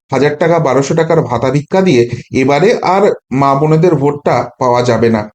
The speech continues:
আর সেটা যদি পাওয়া না যায়, দু হাজার ছাব্বিশের ভোট বৈতরণী পেরোনো যাবে না। সেই জন্যই কি রেখা পাত্রকে পাওয়ার জন্য এত আকুলি বিকুলি, এত মিথ্যাচার, মানুষকে কনফিউজ করার চেষ্টা? কে রেখা পাত্র? আবারও প্রশ্ন উঠছে।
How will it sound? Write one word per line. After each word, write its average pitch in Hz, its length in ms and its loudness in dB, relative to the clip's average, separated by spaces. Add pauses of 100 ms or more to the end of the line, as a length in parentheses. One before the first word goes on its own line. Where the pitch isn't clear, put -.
(120)
আর 113 100 -4
সেটা 131 260 -2
যদি 160 180 0
পাওয়া 156 300 0
না 139 140 -2
যায়, 185 200 2
দু - 320 -4
হাজার 135 240 0
ছাব্বিশের 139 560 -2
ভোট 135 300 0
বৈতরণী 160 600 0
পেরোনো 123 380 2
যাবে 110 280 0
না। 110 180 -2 (420)
সেই 131 280 -2
জন্যই 156 300 0
কি 165 120 -2
রেখা 139 220 -2
পাত্রকে 151 380 -4
পাওয়ার 127 300 0
জন্য 135 300 -2 (220)
এত 123 240 -2
আকুলি 143 360 0
বিকুলি, 139 380 -4 (220)
এত 175 240 0
মিথ্যাচার, 196 600 0 (280)
মানুষকে 190 340 2
কনফিউজ 190 480 2
করার 196 260 0
চেষ্টা? 190 320 -2 (1400)
কে 226 240 2
রেখা 139 240 -2
পাত্র? 117 380 -2
আবারও 175 260 0
প্রশ্ন 123 280 -4
উঠছে। 117 320 -4